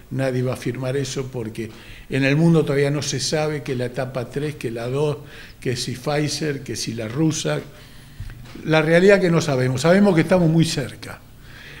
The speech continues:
Y para llegar a ese muy cerca tenemos que comprometernos en lo que nos toca. Este, el resto dependemos de mil factores que son de afuera. Así que solamente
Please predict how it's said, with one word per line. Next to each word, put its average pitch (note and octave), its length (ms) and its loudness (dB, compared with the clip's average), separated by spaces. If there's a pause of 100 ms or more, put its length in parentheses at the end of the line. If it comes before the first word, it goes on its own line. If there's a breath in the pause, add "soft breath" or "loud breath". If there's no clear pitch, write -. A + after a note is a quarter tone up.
(140)
Y C3+ 80 4
para C#3 320 4
llegar D#3+ 640 6
a B2 120 -2
ese D3+ 280 0
muy D3 180 4
cerca F3+ 560 2
tenemos C#3 420 0
que C3 140 -2
comprometernos C3+ 960 0
en C#3 80 2
lo C3 120 2
que B2+ 120 0
nos B2 200 -2
toca. A2+ 380 -2 (500 loud breath)
Este, A2+ 560 -6
el C#3 140 4
resto D#3+ 640 4 (320 loud breath)
dependemos C3+ 800 2
de B2+ 140 2
mil D#3 400 2
factores C3+ 680 -2
que A#2+ 220 -4
son A#2 240 -4
de A2+ 80 -6
afuera. G2+ 360 -10 (640 loud breath)
Así C#3+ 300 4
que D3+ 600 6 (1160 loud breath)
solamente E3+ 1300 6